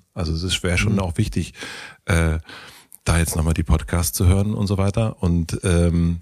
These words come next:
Speaker 1: und dann hab ich das, aber es gibt, äh, und jetzt hab ich mir aber so ein bisschen so ein,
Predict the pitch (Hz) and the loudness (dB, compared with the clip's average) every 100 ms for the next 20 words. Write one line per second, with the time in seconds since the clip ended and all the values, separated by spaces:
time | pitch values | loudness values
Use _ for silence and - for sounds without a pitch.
0 | - - 92 82 107 147 - 143 - 123 | -6 -2 0 0 -2 -2 -2 -2 -2 0
1 | 117 - 127 - 180 139 - 104 110 113 | 0 -2 -6 -6 -12 -10 -4 0 2 0
2 | - - - - - - - 104 110 113 | -4 -8 -18 -20 -20 -20 -6 -2 0 0
3 | 107 98 98 92 92 104 98 107 98 95 | 0 0 2 2 2 2 0 0 2 2
4 | 92 92 95 | 2 2 -2